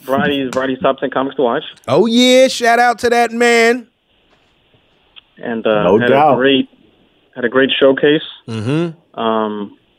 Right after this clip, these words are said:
Speaker 1: hit him with the, hit him with the pocket square.
Speaker 2: Oh,
Speaker 1: You know what I mean?
Speaker 2: shit. Yeah, yeah, yeah. This man was Dapper Dan out there.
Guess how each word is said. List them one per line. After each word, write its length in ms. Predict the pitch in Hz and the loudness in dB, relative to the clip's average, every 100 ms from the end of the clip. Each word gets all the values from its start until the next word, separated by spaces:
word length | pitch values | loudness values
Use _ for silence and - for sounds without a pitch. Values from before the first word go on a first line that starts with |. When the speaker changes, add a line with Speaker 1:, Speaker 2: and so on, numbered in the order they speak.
| _ | _
Speaker 1:
hit 100 | 131 | 0
him 80 | 127 | 2
with 140 | 123 - | 2 2
the, 160 | 113 | 0
hit 80 | 123 | 2
him 60 | 131 | 2
with 100 | 123 | 0
the 60 | |
pocket 300 | - 135 135 | -2 -4 -4
square. 380 | - 147 143 170 - _ | -2 2 2 0 -10 _
Speaker 2:
Oh, 80 | 101 | -10
Speaker 1:
You 60 | 104 | -2
know 80 | 135 | 2
what 80 | 151 | 2
I 40 | |
mean? 80 | 170 | 2
Speaker 2:
shit. 240 | 143 147 | 0 0
Yeah, 160 | 156 208 | 0 2
yeah, 140 | 220 | 2
yeah. 280 | 240 269 277 | 2 2 2
This 180 | 247 254 | 2 -2
man 260 | 269 254 220 | 0 2 4
was 180 | 208 | 2
Dapper 420 | 165 226 233 233 220 | 2 0 2 0 -2
Dan 420 | 175 277 320 277 | 2 2 2 0
out 280 | 202 170 160 | -2 -4 -6
there. 340 | 143 120 117 | -8 -8 -10